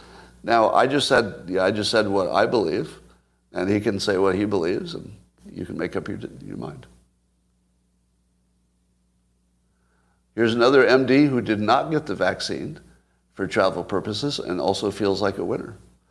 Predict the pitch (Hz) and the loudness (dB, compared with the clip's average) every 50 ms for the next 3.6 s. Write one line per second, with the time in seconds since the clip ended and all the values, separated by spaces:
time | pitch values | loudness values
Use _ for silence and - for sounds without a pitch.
0 | _ _ _ _ _ _ _ _ _ _ _ _ _ _ _ _ - 117 117 117 | _ _ _ _ _ _ _ _ _ _ _ _ _ _ _ _ 2 4 6 6
1 | 123 127 113 110 127 117 104 110 110 120 127 123 - 131 123 - 123 117 117 113 | 8 6 6 6 4 4 6 6 6 4 4 2 0 -2 0 2 4 4 4 4
2 | 113 113 120 127 143 147 151 151 - 90 95 92 87 80 - - - 69 71 64 | 4 4 4 4 4 0 0 -2 -2 -4 -4 -4 -4 -8 -10 -8 -6 -6 -6 -6
3 | - - - - - _ _ _ _ _ - - | -8 -12 -20 -20 -20 _ _ _ _ _ -18 -16